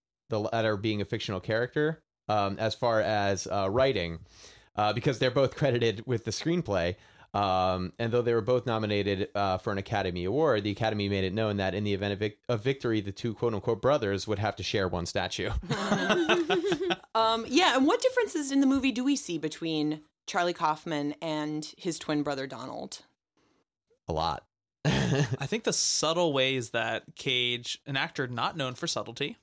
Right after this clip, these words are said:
Speaker 3: in any way, shape, or
Speaker 1: <laughs>
Speaker 3: form.
Speaker 2: He really reins it in in this movie, which,
Speaker 3: It
Speaker 2: yeah.
Speaker 3: And his performance is so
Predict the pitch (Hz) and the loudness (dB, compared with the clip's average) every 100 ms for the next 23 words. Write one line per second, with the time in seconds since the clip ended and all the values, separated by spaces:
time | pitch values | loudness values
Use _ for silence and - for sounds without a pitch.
0 | _ _ - 139 156 - 170 - 151 127 | _ _ -10 -4 -2 0 0 2 2 2
1 | 120 - 123 139 349 403 311 415 622 233 | 2 2 2 0 0 2 4 4 4 2
2 | 185 247 330 233 214 254 339 196 156 165 | 0 4 4 6 6 6 6 4 2 0
3 | - 185 226 180 151 156 - - 214 - | -2 -4 -2 -2 -4 -6 -16 -6 -4 -4
4 | - _ 180 160 - - 262 - - - | -8 _ -10 -10 -12 -14 -14 -12 -16 -16
5 | _ _ 175 165 202 202 190 190 190 143 | _ _ 0 2 2 0 2 4 2 0
6 | - - 175 175 175 156 143 | 0 0 2 4 6 8 6